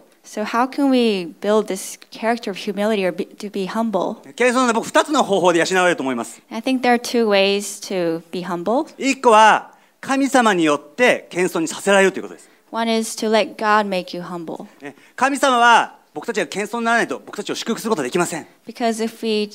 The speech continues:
Speaker 1: um, try to deny being humble, then God can't bless us.
Speaker 2: だからいろんなチャレンジや試練を通して、僕たちをこう謙遜にすることをさせたり、またそういうことを許されたりするわけです。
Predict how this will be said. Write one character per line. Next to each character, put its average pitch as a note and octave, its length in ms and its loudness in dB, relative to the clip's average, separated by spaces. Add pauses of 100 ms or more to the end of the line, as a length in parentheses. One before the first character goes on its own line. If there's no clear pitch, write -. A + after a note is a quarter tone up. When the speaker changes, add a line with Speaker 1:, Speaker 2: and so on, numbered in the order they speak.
Speaker 1:
um, F#3+ 200 -4
try G#3+ 220 -4
to G3+ 100 -2
deny G3+ 400 -2
being F#3+ 240 -6
humble, F3 400 -8
then F3+ 160 -8
God G#3 240 -4
can't A3 400 -10
bless G#3 400 -10
us. - 220 -16
Speaker 2:
だ A3 80 -4
か A3+ 60 -2
ら E3 40 -4
い A3 60 -6
ろ B3+ 140 2
ん C4 40 -2
な C4 100 0
チ C4+ 120 -2
ャ C#4 40 2
レ C4+ 140 4
ン A#3+ 60 0
ジ G3+ 120 -2
や A3 440 4 (160)
試 - 200 -12
練 A#3 240 4
を E3+ 100 4
通 G#3 240 0
し - 80 -6
て、 F#3+ 340 -2 (480)
僕 D3 160 -10
た G#3 100 -4
ち D#3+ 140 -4
を G#3 320 2 (260)
こ C3 120 -14
う - 20 -12
謙 G#3 340 -4
遜 G#3+ 40 -2
に G3+ 80 -2
す - 300 -18
る G3+ 80 -8
こ G3+ 120 -4
と C3+ 140 -2
を - 280 -6 (340)
さ - 180 -16
せ E3+ 100 -10
た G#3 140 2
り、 E3+ 220 0
ま D3+ 80 -6
た F3+ 120 0
そ G#3 120 -4
う - 20 2
い - 20 0
う - 20 0
こ A#3 80 2
と F3 80 2
を A#2+ 60 -4
許 E3+ 200 -2
さ C4 100 2
れ B3 60 0
た E3 80 -2
り B2 60 -2
す - 100 -16
る D3 60 -2
わ B2+ 60 -4
け A2 60 -10
で - 80 -16
す。 - 100 -20